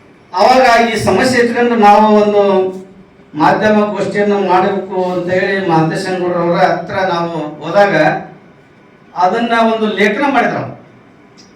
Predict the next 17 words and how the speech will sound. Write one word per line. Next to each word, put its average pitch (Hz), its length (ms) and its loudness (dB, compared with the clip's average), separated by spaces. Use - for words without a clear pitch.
ಒಂದು 202 520 -2
ಪತ್ರಿಕೆ 240 360 -6
ಒಳಗೆ 240 280 4
ಒಂದು 208 140 -4
ಸ್ಟೋರಿ 254 480 2
ಮಾಡಿದ್ರು. - 340 -4
ಒಬ್ಬ 202 140 2
ಪ್ರೇಮ 226 640 4
ಕವಿ 233 720 0
ಆಗಿರ್ತಕ್ಕಂಥ 220 800 -2
ಒಂದು 202 360 -2
ಗೀತೆಯನ್ನ 240 580 0
ರಚನೆ 247 440 -2
ಮಾಡಿ - 340 -6
ಆ 240 100 0
ಸ್ಟೋರಿ 269 480 2
ಬರೆದು, - 300 -2